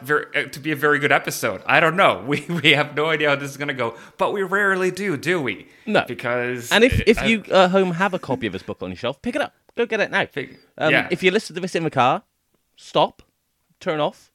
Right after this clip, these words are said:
Speaker 2: listen to some other lesser show for a bit, and pick us up when you get back home with the book on
Speaker 1: Yes.
Speaker 2: your shelves.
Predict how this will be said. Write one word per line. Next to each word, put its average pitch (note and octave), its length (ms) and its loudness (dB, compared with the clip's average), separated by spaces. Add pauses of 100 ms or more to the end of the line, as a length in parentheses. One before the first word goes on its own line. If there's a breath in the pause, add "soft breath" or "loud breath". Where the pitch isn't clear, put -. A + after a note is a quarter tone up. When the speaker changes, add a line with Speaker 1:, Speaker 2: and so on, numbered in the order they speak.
(160)
Speaker 2:
listen D3 360 -8
to C3+ 260 -2 (140)
some C3 260 -6
other A#2+ 160 -2
lesser A#2 360 -6
show F#2+ 400 -8 (100)
for F#2 160 -10
a - 40 -6
bit, - 240 -6 (540 soft breath)
and - 180 -6
pick A#3+ 180 -6
us A#3 200 -6
up G#3+ 160 -6
when G#3+ 160 -4
you G3+ 60 -6
get G#3 160 -2
back G3 160 -2
home G3 200 -6 (280)
with E3 180 -6
the F3 60 -8
book E3+ 140 -2
on C#3+ 40 -2
Speaker 1:
Yes. D#3 240 2
Speaker 2:
your F2 80 -4
shelves. - 320 -16